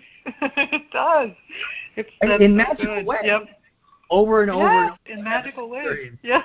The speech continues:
Speaker 1: <laughs> Exactly, exactly. Yeah,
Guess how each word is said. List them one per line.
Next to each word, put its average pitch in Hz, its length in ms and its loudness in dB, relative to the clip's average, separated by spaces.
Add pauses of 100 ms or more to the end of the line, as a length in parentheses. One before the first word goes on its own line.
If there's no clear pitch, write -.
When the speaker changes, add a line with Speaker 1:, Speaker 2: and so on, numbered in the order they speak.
Speaker 1:
<laughs> - 80 -2 (1200)
Exactly, 208 760 -2 (140)
exactly. 190 680 -2 (440)
Yeah, 202 180 0